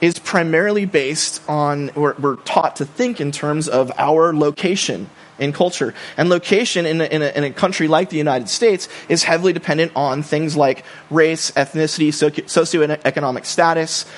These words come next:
now, uh, sex, gender, um, sexual orientation, uh,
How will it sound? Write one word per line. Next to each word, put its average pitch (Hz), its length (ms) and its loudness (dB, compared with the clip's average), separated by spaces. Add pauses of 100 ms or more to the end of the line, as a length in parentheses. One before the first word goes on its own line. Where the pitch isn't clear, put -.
(160)
now, 151 360 4
uh, 113 280 0
sex, - 500 0
gender, 156 580 0 (320)
um, 117 500 0 (100)
sexual - 340 2
orientation, 151 840 0 (380)
uh, 123 400 2